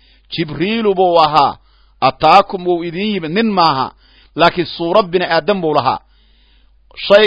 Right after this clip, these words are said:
eh, qofkaa suurada, em, eh, shakhsiga suurada bini aadam leh oo idiin yimid, Jibriil buu ahaa, malaggii Ilaahay weeyaan.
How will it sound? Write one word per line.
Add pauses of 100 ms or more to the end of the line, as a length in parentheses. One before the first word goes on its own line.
(120)
eh,
qofkaa
suurada, (400)
em, (460)
eh,
shakhsiga
suurada
bini
aadam
leh (380)
oo
idiin
yimid, (400)
Jibriil
buu
ahaa,
malaggii
Ilaahay
weeyaan.